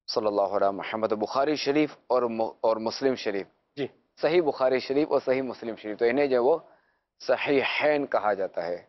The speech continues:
Speaker 2: کیا بات ہے، مرحبا۔
Speaker 1: یعنی
Speaker 2: سیاہ
Speaker 1: دو
Speaker 2: ستہ رہ
Speaker 1: صحیح
Speaker 2: گئے۔
Speaker 1: کتابیں ہیں، جی۔
Speaker 2: جی۔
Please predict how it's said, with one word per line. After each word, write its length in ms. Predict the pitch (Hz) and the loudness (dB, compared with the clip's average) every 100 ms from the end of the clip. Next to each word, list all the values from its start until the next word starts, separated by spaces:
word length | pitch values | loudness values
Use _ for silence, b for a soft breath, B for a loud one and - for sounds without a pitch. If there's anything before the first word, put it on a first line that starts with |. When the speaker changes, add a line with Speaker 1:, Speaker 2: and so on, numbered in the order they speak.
| _ | _
Speaker 2:
کیا 180 | 143 127 | 0 2
بات 300 | 113 104 - | 2 -2 -4
ہے، 40 | - _ _ _ _ _ _ _ | -20 _ _ _ _ _ _ _
مرحبا۔ 360 | 131 120 131 107 | -2 -2 -2 -8
Speaker 1:
یعنی 340 | - _ _ | -20 _ _
Speaker 2:
سیاہ 240 | - 160 170 | 0 2 4
Speaker 1:
دو 160 | 147 | 2
Speaker 2:
ستہ 80 | 156 | 2
رہ 120 | 160 | 2
Speaker 1:
صحیح 160 | 139 135 | 0 0
Speaker 2:
گئے۔ 80 | 117 | 0
Speaker 1:
کتابیں 280 | 104 98 95 | 0 0 -2
ہیں، 140 | 95 | -4
جی۔ 160 | 107 92 - _ _ | -4 -4 -6 _ _
Speaker 2:
جی۔ 80 | - | -10